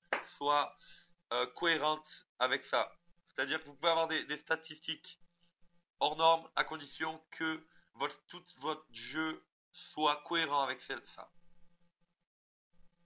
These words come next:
Euh, on regarde le check raise flop, cinq pour cent.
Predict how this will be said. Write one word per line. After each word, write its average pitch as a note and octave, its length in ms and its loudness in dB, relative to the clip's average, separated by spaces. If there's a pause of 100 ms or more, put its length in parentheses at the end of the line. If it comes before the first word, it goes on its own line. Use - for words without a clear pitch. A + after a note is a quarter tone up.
(1160)
Euh, B2 460 2 (1000)
on C#3 180 4
regarde D#3 400 0
le D#3 300 0 (100)
check E3 240 -4
raise E3+ 260 0
flop, F3 360 2 (220)
cinq E3+ 260 -4
pour D#3 140 -6
cent. E3+ 420 2